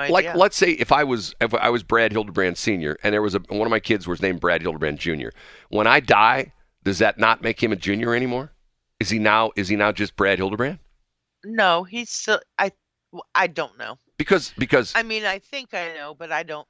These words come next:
Speaker 2: I don't know for a fact,
Speaker 1: I'm
Speaker 2: so I'm not
Speaker 1: gone.
Speaker 2: gonna comment.
Speaker 1: So Tony Frisella used to be a junior. Now he's not a junior anymore. D-, have, do you, did you know, know anybody that was, like, a junior?
Speaker 2: No, I know somebody who's a second.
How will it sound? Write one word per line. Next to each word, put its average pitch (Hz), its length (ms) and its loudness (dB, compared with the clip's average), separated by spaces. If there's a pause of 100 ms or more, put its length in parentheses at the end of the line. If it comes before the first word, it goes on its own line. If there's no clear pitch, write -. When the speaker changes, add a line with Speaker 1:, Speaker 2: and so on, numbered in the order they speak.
Speaker 2:
I 160 140 -8
don't 160 260 -14
know 156 160 -12
for 135 460 -8
a - 60 -14
fact, - 500 -6
Speaker 1:
I'm 117 140 6
Speaker 2:
so 131 60 0
I'm 110 40 0
not 110 120 2
Speaker 1:
gone. 165 160 -2
Speaker 2:
gonna 156 160 -8
comment. 113 240 -8
Speaker 1:
So 139 120 2
Tony 143 280 0
Frisella 139 400 0
used 110 140 -6
to - 60 -8
be 104 80 -2
a - 20 -6
junior. 123 320 -2
Now 95 200 2
he's 104 140 -4
not 101 200 2
a - 20 -14
junior 131 360 -4
anymore. 107 340 -12 (760)
D-, - 100 -6
have, 123 260 -4
do 131 120 -8
you, 214 180 -4
did 143 200 -6
you 226 120 -2
know, 269 260 -2
know 151 160 0
anybody 135 360 0
that 113 180 -4
was, 101 160 -4
like, 104 160 0
a 90 40 -2
junior? 107 420 -4 (1000)
Speaker 2:
No, 180 380 2
I 185 100 -2
know 175 240 -6
somebody 160 400 -4
who's 151 240 -12
a 135 60 -12
second. 185 500 -4